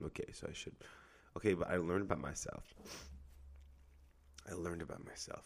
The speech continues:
from the TikTok that those with A D H D have, what's that shit called?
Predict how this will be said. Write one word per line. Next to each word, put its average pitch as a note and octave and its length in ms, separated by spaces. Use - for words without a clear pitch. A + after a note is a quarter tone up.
from F2 280
the F#2+ 80
TikTok - 640
that D#2 340
those E2 300
with G#2+ 160
A E2 160
D F#2+ 180
H G2 220
D D2+ 300
have, D#2+ 440
what's - 140
that E2+ 100
shit - 200
called? - 320